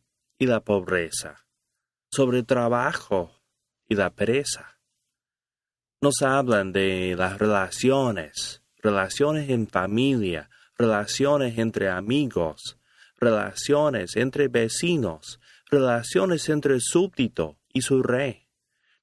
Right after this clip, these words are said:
Nos advierten sobre las responsabilidades que tenemos para con Dios, para con otras personas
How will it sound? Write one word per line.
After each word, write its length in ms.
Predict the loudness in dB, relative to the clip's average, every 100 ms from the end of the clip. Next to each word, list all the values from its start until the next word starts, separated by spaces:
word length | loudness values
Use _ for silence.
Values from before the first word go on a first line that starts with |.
| 0
Nos 240 | 0 2
advierten 960 | 0 0 0 2 4 2 0 -4 -4 -2
sobre 300 | 0 2 2
las 200 | 0 -2
responsabilidades 1200 | -6 -4 -8 -6 -4 -2 -2 0 0 0 -2 -4
que 160 | -6
tenemos 500 | -4 -2 0 0 -2
para 220 | -2 -2
con 320 | -2 -4 -2 0
Dios, 580 | 0 0 -6 -14 -20 _ _ _ _ -2
para 140 | -2
con 160 | 0 -2
otras 320 | -2 -4 -2
personas 760 | -2 -2 0 0 0 -6 -10